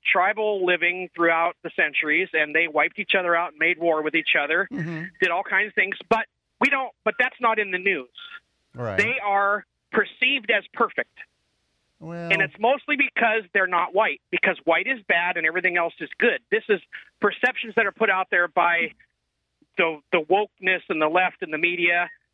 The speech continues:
Speaker 1: And yes, Columbus wasn't great, but he was an explorer and a discoverer. And in his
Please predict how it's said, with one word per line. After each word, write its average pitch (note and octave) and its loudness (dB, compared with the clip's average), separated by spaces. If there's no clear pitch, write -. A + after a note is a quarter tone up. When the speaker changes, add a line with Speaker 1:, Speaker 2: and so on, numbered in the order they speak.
Speaker 1:
And G#3 2
yes, B3 0
Columbus G#3+ 2
wasn't G3+ 0
great, G3 2
but F#3+ 2
he G3+ 0
was G3+ 2
an E3+ 2
explorer G#3+ 2
and F#3+ 0
a F3 -8
discoverer. G#3 0
And F3+ 0
in G#3+ 0
his A3 0